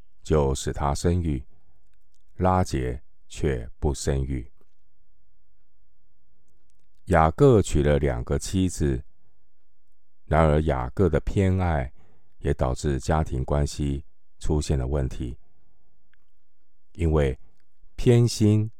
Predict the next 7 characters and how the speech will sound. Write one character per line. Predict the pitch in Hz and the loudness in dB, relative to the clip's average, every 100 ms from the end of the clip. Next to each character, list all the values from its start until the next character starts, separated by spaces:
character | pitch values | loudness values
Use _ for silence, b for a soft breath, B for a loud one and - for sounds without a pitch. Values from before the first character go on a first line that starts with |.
| - - - | -12 -14 -6
和 | - 76 64 | 0 2 2
偏 | - - 85 87 | -2 0 2 2
爱 | 82 71 62 - - - - - - | 0 -2 -4 -10 -14 -14 -14 -14 -12
容 | - 73 76 | 0 2 2
易 | 87 71 | 2 0
种 | - 104 80 | 2 2 4
下 | 67 80 67 62 | 2 -2 -2 -4